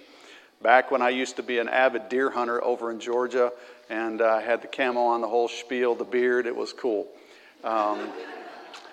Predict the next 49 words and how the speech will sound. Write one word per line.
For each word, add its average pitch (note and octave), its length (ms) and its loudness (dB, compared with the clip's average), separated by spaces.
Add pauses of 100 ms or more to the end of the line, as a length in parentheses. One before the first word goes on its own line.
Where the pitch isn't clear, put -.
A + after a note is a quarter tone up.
(360)
can't D3+ 220 2
do D3 120 2
the B2+ 80 0
beard C#3+ 280 8
anymore D#3 400 8
'cause D#3+ 160 -2
I'd C3 80 6
look C3+ 160 2
like C3 180 6
Santa C#3+ 320 2
Claus, C#3+ 540 8
'cause A2+ 160 -4
it's B2 180 -6
white C3 320 6
as A#2 140 -4
probably C3 380 6
Bill's B2+ 340 2
is, B2 260 2
so A2+ 300 2
I, A2+ 400 0
I - 20 2
don't A#2+ 200 -2
do A#2+ 100 -4
the A2+ 80 -8
beard A2+ 260 -2
anymore. G#2+ 300 -6
I A2+ 40 -2
don't A#2+ 100 0
wanna A2+ 120 -2
look A2+ 140 -6
too A#2 240 -4
old. G#2+ 300 0 (600)
Um, A#2+ 460 4
but C3+ 100 2
hey, E3+ 200 8
we're D#3+ 180 4
thrilled G3 320 4
you're D#3 140 2
here. F#3+ 360 8 (300)
Um, C3 480 4
did D#3+ 160 2
you E3+ 60 4
notice F#3 320 8
we G3 60 10
have E3+ 120 10
a F3 40 4
new E3+ 100 4
song F3 320 6
leader? G3 260 6